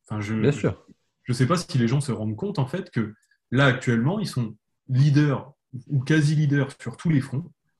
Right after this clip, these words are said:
Speaker 1: qu'ils sont repartis dans l'espace, que niveau fusion, ils sont au top, que, enfin, c'est-à-dire que énergie, agriculture, espace, enfin, technologie, il leur manque juste, alors là, ça va être le côté un peu,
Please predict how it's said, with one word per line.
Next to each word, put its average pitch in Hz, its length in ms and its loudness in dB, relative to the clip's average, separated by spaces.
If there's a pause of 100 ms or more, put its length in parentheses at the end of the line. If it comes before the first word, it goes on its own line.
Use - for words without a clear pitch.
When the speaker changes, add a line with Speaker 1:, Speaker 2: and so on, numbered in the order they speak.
(440)
Speaker 1:
qu'ils 139 260 2
sont 123 260 -2
repartis 160 380 -2
dans 156 100 0
l'espace, 151 640 -4
que 113 200 0 (340)
niveau 135 300 6
fusion, 139 540 2
ils 113 100 -8
sont - 160 -8
au 104 60 -4
top, 123 360 -4 (480)
que, 127 280 4
enfin, 131 180 0
c'est-à-dire 156 340 0
que 127 180 -2 (180)
énergie, 156 600 2
agriculture, 135 840 -2 (320)
espace, 135 640 -2
enfin, 110 140 -4
technologie, 139 520 2
il 131 100 2
leur 131 160 2
manque 135 180 2
juste, 160 440 -6 (460)
alors 107 240 -8
là, 131 100 2
ça 127 140 -2
va 110 80 -2
être 110 120 -6
le 113 60 -2
côté 113 280 -4
un 110 100 -4
peu, 110 320 -6